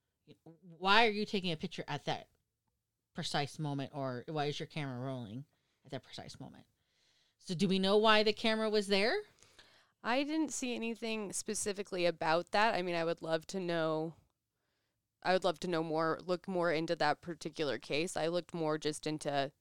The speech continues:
Speaker 2: spirit photographers 'cause there's another one called William Hope, who was an established photographer, and he was actually investigated by the Society for Cyclical Research. So that was really interesting. That was head bu-,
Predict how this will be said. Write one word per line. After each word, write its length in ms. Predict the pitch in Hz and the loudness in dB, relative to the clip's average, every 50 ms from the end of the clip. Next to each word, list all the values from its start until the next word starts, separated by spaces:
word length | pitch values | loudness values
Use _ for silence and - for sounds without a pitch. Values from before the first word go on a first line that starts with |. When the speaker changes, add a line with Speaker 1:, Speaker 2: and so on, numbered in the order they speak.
| _ _ | _ _
Speaker 2:
spirit 360 | - - - 180 170 147 - | -10 -4 0 2 2 2 0
photographers 640 | - - - 170 151 151 151 156 - 165 143 139 147 | -2 -2 2 2 2 2 2 -2 -4 -4 -4 -4 -4
'cause 180 | - - 170 156 | -8 -10 -6 -2
there's 260 | 170 165 165 156 160 | 0 0 0 0 -2
another 280 | 160 156 147 147 151 151 | -2 0 0 0 0 0
one 260 | 151 151 147 151 147 | 0 -2 -2 -2 -4
called 440 | - 170 160 147 147 147 147 147 - | -2 0 2 2 4 2 2 0 -4
William 420 | - 185 180 175 165 160 156 156 | -4 -2 0 0 2 0 -2 -2
Hope, 340 | 143 147 170 165 156 156 - | -4 -2 2 2 2 2 0
who 100 | - 180 | -2 -4
was 160 | 165 160 147 | -2 -2 -2
an 100 | 156 151 | -4 -4
established 640 | 147 147 - - 151 143 147 147 160 151 156 - - | -6 -4 -2 0 2 2 2 2 0 -2 -2 -4 -6
photographer, 560 | 170 - 170 151 151 151 160 147 - 160 147 | -6 -2 0 0 0 0 -2 -6 -4 -4 -4
and 140 | 143 151 156 | -4 -4 -4
he 100 | 160 165 | -2 -2
was 160 | 165 151 - | -2 -2 -2
actually 580 | - 143 147 - - - 175 156 151 147 - - | -2 -4 -4 -4 -6 -6 -4 -2 -2 -2 -2 -2
investigated 920 | - 165 147 - 139 151 - - - 160 151 151 151 147 147 143 143 147 | -4 -4 -2 0 -2 -2 -2 -4 -6 -4 -2 0 0 0 0 0 -2 -4
by 480 | - 147 143 147 143 143 143 143 143 156 - | -2 0 2 2 4 4 2 2 0 -2 -2
the 100 | 165 165 | -2 -2
Society 520 | - - 165 - 170 165 156 156 160 151 | -2 -2 -4 -2 0 2 2 2 0 -2
for 400 | 151 - - 165 151 143 139 - - | -4 -4 -2 0 2 2 2 0 -2
Cyclical 560 | - - 175 156 147 - 151 156 - 175 160 | -4 -2 0 0 0 -2 -6 -6 -4 -4 -2
Research. 640 | 156 165 156 156 - 196 196 180 - - - - - _ _ _ _ _ _ _ _ _ _ _ _ _ _ _ _ _ _ _ _ _ _ _ - | -2 -2 -2 -2 -2 -2 -2 -4 -4 -8 -12 -12 -14 _ _ _ _ _ _ _ _ _ _ _ _ _ _ _ _ _ _ _ _ _ _ _ -4
So 80 | - 214 | 2 4
that 100 | 196 202 | 4 4
was 160 | 196 208 202 | 4 2 0
really 220 | 220 233 226 196 196 | 0 0 0 2 0
interesting. 460 | 214 214 - 233 202 - 233 220 220 | 0 -2 -2 -4 -4 -2 0 0 2
That 160 | 202 190 190 | 2 2 2
was 160 | 202 190 - | 2 0 0
head 160 | 202 202 196 175 | 2 0 2 2
bu-, 120 | - 180 | 2 2